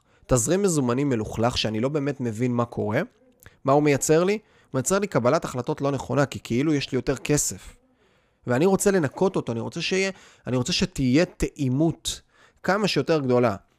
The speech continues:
בין העובר ושב שלי לבין המציאות. ולכן אני אקח את כל ההוצאות המשתנות כל חודש, במקרה הזה אמרנו נגיד ארבעת אלפים שקלים, ואני אייצר הוראת קבע פנים חשבון של להעביר את הארבע האלה לתוך פיקדון נפרד. ואז כשאני עושה את הדבר הזה,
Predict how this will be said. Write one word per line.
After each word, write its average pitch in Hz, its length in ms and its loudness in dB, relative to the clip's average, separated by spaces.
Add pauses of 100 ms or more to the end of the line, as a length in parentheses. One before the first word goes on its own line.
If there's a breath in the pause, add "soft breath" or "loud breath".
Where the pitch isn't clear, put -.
בין 127 180 2
העובר 117 200 4
ושב 117 320 0
שלי 247 300 -2 (420 soft breath)
לבין 139 220 6
המציאות. 208 560 2 (460 soft breath)
ולכן 135 420 0
אני 175 140 0
אקח 160 220 0
את 131 80 -4
כל 220 160 2
ההוצאות 147 340 2
המשתנות 113 420 -6
כל 127 160 0
חודש, 123 360 -2
במקרה 117 340 0
הזה 113 140 2
אמרנו 113 240 2
נגיד 110 180 -2
ארבעת 104 300 4
אלפים 95 200 -6
שקלים, 196 320 -4 (300 loud breath)
ואני 143 180 4
אייצר 165 240 2
הוראת 185 460 6
קבע 196 380 4
פנים 190 400 2
חשבון 120 600 -2 (400 soft breath)
של 131 240 2 (180)
להעביר 131 380 6
את 185 120 6
הארבע 185 440 4
האלה 226 280 2 (200)
לתוך 170 360 0
פיקדון 196 380 2 (220)
נפרד. 139 320 0 (1120)
ואז 151 160 6
כשאני 196 180 4
עושה 151 200 4
את 143 80 0
הדבר 127 360 2
הזה, 214 220 0